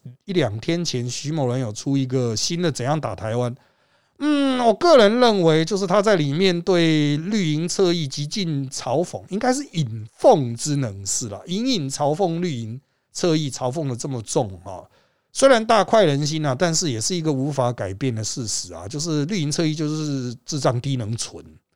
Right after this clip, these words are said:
最容易被煽动啊，一天到晚说什么要调路灯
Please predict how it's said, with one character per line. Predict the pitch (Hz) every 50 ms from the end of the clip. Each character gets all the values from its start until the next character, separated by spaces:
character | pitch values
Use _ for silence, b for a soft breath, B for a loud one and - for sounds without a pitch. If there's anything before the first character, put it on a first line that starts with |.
| _ _ _
最 | - - 170
容 | 147 139 127 135
易 | 147
被 | 143 143 147 135
煽 | 120 - - 123 117 127
动 | 127 - 117 101 92
啊， | 87 - - - -
一 | 175
天 | 170 180 175
到 | 180 170
晚 | 151 143
说 | 151 156 151
什 | 123 120
么 | 123
要 | 131 143 135
调 | 139 - 147 131 127
路 | 131 131 117
灯 | 110 120 110 110 107 110